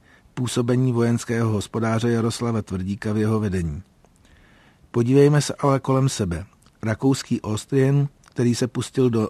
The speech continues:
nesmyslné a nákladné východní expanze, musela zachránit německá Lufthansa.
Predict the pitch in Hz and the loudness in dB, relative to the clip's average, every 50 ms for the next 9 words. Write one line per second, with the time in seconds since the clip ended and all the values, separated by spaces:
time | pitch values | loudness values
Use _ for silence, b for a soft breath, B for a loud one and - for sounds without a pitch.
0 | - - 113 117 107 - - 123 110 - - 123 123 127 123 - - 123 110 107 | -4 -4 -4 -4 -2 -2 -4 -4 -4 -2 -2 -2 -2 -2 -2 -2 -2 -2 -2 0
1 | 104 107 - 123 117 113 120 123 117 113 107 113 - - 131 120 131 120 - 95 | -2 -2 -2 -4 -4 -2 -2 -2 0 0 -2 -2 -2 -4 -4 -2 -2 -4 -4 -6
2 | - - - - 110 110 110 117 120 117 117 - B B B B B B B B | -10 -12 -8 -4 -4 -2 -2 0 -2 -2 -4 -6 B B B B B B B B
3 | 120 113 - - 120 123 127 117 117 110 - 123 117 113 117 123 120 110 - 113 | -4 -4 -2 -2 0 0 0 0 0 -2 -2 -2 -2 0 0 0 -2 -2 -2 0
4 | 113 110 113 104 - - - 113 107 107 107 95 90 82 82 82 90 87 85 85 | 0 0 0 -2 -4 -6 -6 -4 -2 -2 -2 -2 -4 -4 -6 -6 -6 -6 -6 -6
5 | 85 85 | -8 -10